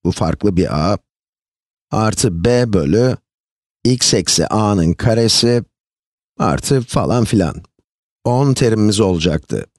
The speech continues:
Alfabenin onuncu harfini şu an hatırlamıyorum. H ya da I olabilir, belki de J'dir. J diyelim. J bölü x eksi a'nın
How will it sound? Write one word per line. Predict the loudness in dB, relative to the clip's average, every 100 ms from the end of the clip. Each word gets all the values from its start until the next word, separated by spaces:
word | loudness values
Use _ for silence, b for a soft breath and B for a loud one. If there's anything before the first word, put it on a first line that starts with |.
| _ -4
Alfabenin | -2 -2 0 2 2
onuncu | 2 2 0
harfini | -2 -2 -4
şu | 0 0
an |
hatırlamıyorum. | 0 -2 0 0 0 -2 0 0 -2 _ _ _
H | -2
ya | 0 0 0 0
da | 0 -2
I | 0 0 0
olabilir, | 0 0 -2 -4 -2
belki | -2 -4 -2
de | -2
J'dir. | 0 -2 -2 -2 -2 -4 _ _ _ _ _ _ _
J | -2 0 0
diyelim. | 0 0 0 0 0 -4 _ _ _ _ _ _ -6
J | 0 2 2 0
bölü | 0 2 2 0 -6 _ _ _
x | -2 0 0 0
eksi | 0 -2 -4 -2
a'nın | 0 0 2 2 2